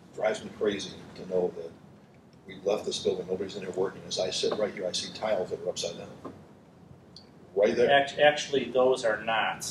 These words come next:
Speaker 1: Those
Speaker 2: Those,
Speaker 1: aren't
Speaker 2: they,
Speaker 1: upside
Speaker 2: they
Speaker 1: down?
Speaker 2: did flip those back the right way, and those are unwaxed. That's the problem with those now. So they did come in here, and they did repair those. They flipped them back the right way. Now we gotta put a wax on those tiles.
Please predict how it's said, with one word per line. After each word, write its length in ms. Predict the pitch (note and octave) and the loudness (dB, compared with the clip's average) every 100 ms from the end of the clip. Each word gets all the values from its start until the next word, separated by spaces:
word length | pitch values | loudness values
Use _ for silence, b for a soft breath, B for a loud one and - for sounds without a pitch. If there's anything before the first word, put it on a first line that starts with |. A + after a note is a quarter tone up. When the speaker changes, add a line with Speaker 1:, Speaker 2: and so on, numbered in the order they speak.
| - - - | -10 -12 -2
Speaker 1:
Those 260 | A#2+ G#2 A2 | 4 6 6
Speaker 2:
Those, 20 | |
Speaker 1:
aren't 140 | A2+ | 4
Speaker 2:
they, 60 | B2+ | 4
Speaker 1:
upside 200 | B2+ A#2+ | 6 6
Speaker 2:
they 100 | B2+ | 6
Speaker 1:
down? 100 | - | 4
Speaker 2:
did 240 | C#3+ C#3+ - | 2 0 -2
flip 380 | - D3+ D3 - | 4 6 6 2
those 240 | B2+ A#2+ | 0 0
back 340 | - B2 B2 | 2 2 2
the 100 | - | 0
right 280 | A2 A#2+ C3+ | 4 2 2
way, 180 | B2+ B2+ | 2 2
and 120 | G#2+ | 2
those 160 | A2 A2 | -2 -4
are 260 | - - - | -4 -4 -4
unwaxed. 760 | G2 G2+ - - - - - - - - - - - | -2 -2 -2 -6 -10 -8 -8 -10 -12 -18 -20 -6 2
That's 280 | A#2 - | 2 2
the 80 | - | -6
problem 420 | - A2+ G2+ F#2 | -2 2 2 -2
with 120 | F#2+ A2 | -6 -4
those 380 | G2 F#2+ - - | -4 -4 -12 -14
now. 100 | - | -12
So 180 | - A#2+ | -8 -6
they 140 | A#2+ | -4
did 280 | A#2+ C#3 - | 0 0 0
come 160 | C3+ B2 | -2 -2
in 120 | B2 | -4
here, 260 | A#2 A2+ | 0 2
and 140 | A2 G#2 | 0 -4
they 80 | G#2 | -10
did 240 | A#2+ G#2+ | -8 -8
repair 440 | G#2+ - A#2 G#2+ | -10 -4 0 2
those. 360 | G2+ F#2+ F#2 - B B B - | 2 0 -2 -10 B B B -10
They 100 | G#2+ | -6
flipped 340 | - D3+ D3 | 2 2 2
them 140 | B2 | 2
back 260 | A#2 A2+ - | 4 4 2
the 80 | G#2 | -2
right 280 | G#2 - - | -2 -2 -8
way. 180 | G#2+ G#2 | -10 -2
Now 200 | A2+ A2+ | 0 0
we 60 | A2 | 0
gotta 180 | F#2+ | -2
put 180 | G2 - | -2 -4
a 40 | F#2+ | -2
wax 440 | G#2 G#2+ G2+ - | 0 2 0 -6
on 140 | - G2+ | -10 -4
those 320 | G2+ G2 - | -2 -2 -8
tiles. 460 | - - - - | -12 -14 -14 -14